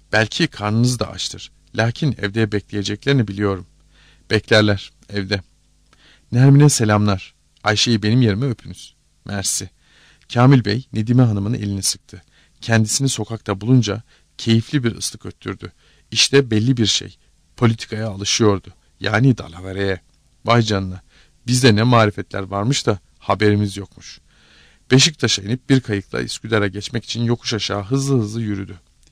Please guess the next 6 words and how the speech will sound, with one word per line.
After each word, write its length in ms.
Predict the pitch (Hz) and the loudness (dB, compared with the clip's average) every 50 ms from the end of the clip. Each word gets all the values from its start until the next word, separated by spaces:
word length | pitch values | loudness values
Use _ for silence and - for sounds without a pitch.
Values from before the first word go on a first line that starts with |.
| _ - - _ - _ _ | _ -20 -20 _ -20 _ _
Eve 220 | 117 120 131 139 131 | 4 6 6 8 8
vardığı 320 | 120 104 98 95 - 98 | 6 4 2 -2 -6 -12
zaman 360 | 95 - 101 98 113 131 143 - - - _ _ _ | -10 -10 -6 -2 0 0 0 -2 -4 -16 _ _ _
saat 440 | - - - 104 113 123 - - - | -6 -6 -4 -4 -4 -6 -6 -8 -8
üçe 180 | - - 117 | -6 -2 0
yaklaşıyordu. 680 | 107 101 98 - - 98 98 - - 104 101 98 87 - | 0 0 0 -4 -10 -10 -10 -10 -8 -8 -10 -12 -12 -16